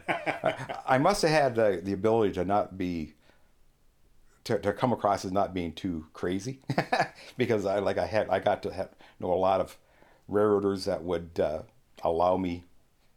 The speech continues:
Speaker 2: to come in and talk to them.
Speaker 1: Yeah.
Speaker 2: So he invited me up to B X Tower. I got to be great friends with him, and, uh, I spent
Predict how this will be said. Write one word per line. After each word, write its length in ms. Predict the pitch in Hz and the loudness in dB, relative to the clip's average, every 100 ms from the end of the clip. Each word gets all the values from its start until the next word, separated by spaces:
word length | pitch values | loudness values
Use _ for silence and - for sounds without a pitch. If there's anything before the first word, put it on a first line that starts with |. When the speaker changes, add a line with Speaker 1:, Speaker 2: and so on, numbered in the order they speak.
| _ _ _ - | _ _ _ -12
Speaker 2:
to 120 | - | -10
come 240 | - 92 | -4 -2
in 180 | 87 90 | -2 -4
and 220 | 85 80 - _ _ _ _ - | -6 -8 -12 _ _ _ _ -8
talk 280 | - 87 - | -4 -4 -2
to 80 | 95 | -6
them. 180 | 87 104 _ _ - | -6 -10 _ _ -18
Speaker 1:
Yeah. 160 | 90 - _ _ _ _ _ - _ | -16 -18 _ _ _ _ _ -20 _
Speaker 2:
So 320 | - 90 85 | -4 0 0
he 340 | 82 82 - 120 | -2 -10 -4 -2
invited 320 | 98 98 90 | 0 0 0
me 80 | 90 | -2
up 100 | - | -2
to 60 | 87 | -2
B 160 | 98 | 0
X 160 | 90 - | 0 0
Tower. 440 | 98 110 82 87 - _ _ _ _ - | 0 2 2 -2 -8 _ _ _ _ -8
I 100 | 90 | -2
got 180 | 95 90 | -2 -2
to 80 | 92 | -4
be 120 | 85 | -6
great 400 | 87 107 156 - | 0 2 0 -2
friends 280 | 107 92 82 | -2 -2 -4
with 140 | 82 | -4
him, 300 | 117 123 98 - _ _ _ _ - _ _ - | 0 0 0 -6 _ _ _ _ -20 _ _ -10
and, 520 | 92 90 90 90 95 | -6 -4 -6 -6 -2
uh, 300 | 95 92 90 - - | -2 -2 -4 -8 -4
I 120 | 95 | -4
spent 340 | - 107 92 | -2 -2 -2